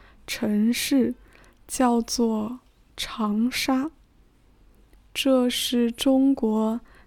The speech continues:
南方的一座城市。从小到大，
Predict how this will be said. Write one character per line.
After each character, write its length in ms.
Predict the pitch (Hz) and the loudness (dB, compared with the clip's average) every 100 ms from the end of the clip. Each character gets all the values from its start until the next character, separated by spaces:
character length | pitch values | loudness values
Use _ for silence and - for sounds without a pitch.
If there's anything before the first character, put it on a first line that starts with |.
| - | -6
南 340 | 220 214 214 | -2 2 2
方 400 | 254 - 294 294 | 2 4 6 8
的 300 | 285 214 - - _ _ | 6 4 -2 -10 _ _
一 180 | 240 220 | -2 0
座 500 | 220 - 240 220 233 233 | 0 2 4 4 0 -6
城 420 | - - 208 208 | -10 -4 0 2
市。 320 | 220 - 226 - _ _ _ _ _ _ _ _ _ _ _ _ _ | 0 -2 -2 -4 _ _ _ _ _ _ _ _ _ _ _ _ _
从 400 | - - 233 262 | -10 0 2 4
小 720 | 302 - - 240 - 220 254 - _ _ - | 2 0 -4 -6 -8 -8 -8 -12 _ _ -12
到 240 | - 277 254 | -2 0 0
大， 320 | 311 285 240 | -2 -2 -4